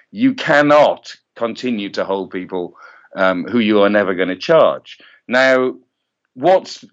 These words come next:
interesting is that, you know, these are, some of these men, the, the people who aren't gonna be charged are all eligible for the periodic review boards that, that I was just discussing, this parole type process,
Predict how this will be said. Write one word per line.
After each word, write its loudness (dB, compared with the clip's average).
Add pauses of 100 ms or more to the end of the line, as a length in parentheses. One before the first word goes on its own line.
interesting -4
is -10
that, -2
you -8
know, -4
these -6
are, 4 (100)
some -2
of 0
these -8 (200)
men, -6 (260)
the, -6
the -8
people -2
who 2
aren't 4
gonna -8
be -10
charged -2 (100)
are 0
all 0
eligible -4
for -16
the -8
periodic -4
review -8
boards -10
that, -8
that -4
I 2
was -4
just -8
discussing, -4
this -12
parole -2
type -14
process, -12